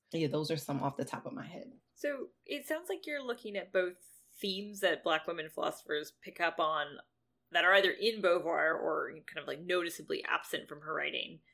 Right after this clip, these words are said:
Speaker 2: uh, as well as writings that are directly engaging with her text, like, like Hansberry's essay. Um, so I was wondering if you could say more about the way the project integrates exegesis or direct criticism of Beauvoir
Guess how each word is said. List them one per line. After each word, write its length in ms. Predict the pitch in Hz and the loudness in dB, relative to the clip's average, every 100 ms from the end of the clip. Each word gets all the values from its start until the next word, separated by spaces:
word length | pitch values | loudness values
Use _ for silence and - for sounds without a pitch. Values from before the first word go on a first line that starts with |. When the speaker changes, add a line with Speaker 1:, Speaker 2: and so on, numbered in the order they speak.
| _ _ _ - | _ _ _ 0
Speaker 2:
uh, 140 | 190 | 6
as 160 | 156 190 | 6 6
well 180 | 226 233 | 6 6
as 120 | 196 | 6
writings 320 | 190 175 170 | 4 4 -2
that 100 | 170 | -4
are 160 | - - _ _ _ | -4 -4 _ _ _
directly 480 | 226 349 403 202 165 | 4 4 6 4 4
engaging 400 | 175 165 165 156 | 0 -4 -4 -10
with 120 | 156 | -10
her 80 | 156 | -10
text, 340 | - 156 - - | -8 -8 -8 -8
like, 160 | - _ | -8 _
like 120 | - - 190 | -16 -14 -14
Hansberry's 360 | - - - | -8 -4 -4
essay. 400 | - - - - _ _ _ _ _ _ _ _ _ | -4 -4 -6 -6 _ _ _ _ _ _ _ _ _
Um, 160 | 202 185 | 4 6
so 100 | 269 | 8
I 40 | |
was 80 | 285 | 8
wondering 200 | 370 392 | 6 0
if 100 | 359 | -2
you 60 | - | -4
could 140 | 302 | -2
say 180 | - 247 | 0 0
more 300 | 214 208 214 | 0 2 4
about 220 | 190 180 | 6 4
the 80 | 185 | 2
way 180 | 180 175 | 0 2
the 100 | 170 | 0
project 540 | - 175 170 165 - - | -2 -2 0 -2 -4 -8
integrates 880 | 208 226 202 190 175 - - - - _ _ _ _ | -6 -2 4 4 4 -2 -6 -6 -10 _ _ _ _
exegesis 680 | 254 269 226 254 233 226 226 | 6 6 -4 -4 2 2 2
or 80 | 190 | 0
direct 360 | 175 180 196 - | 4 2 2 2
criticism 460 | 202 180 175 151 | 2 4 -2 -6
of 180 | 151 - | -10 -2
Beauvoir 560 | 160 160 160 151 151 | -2 0 2 4 2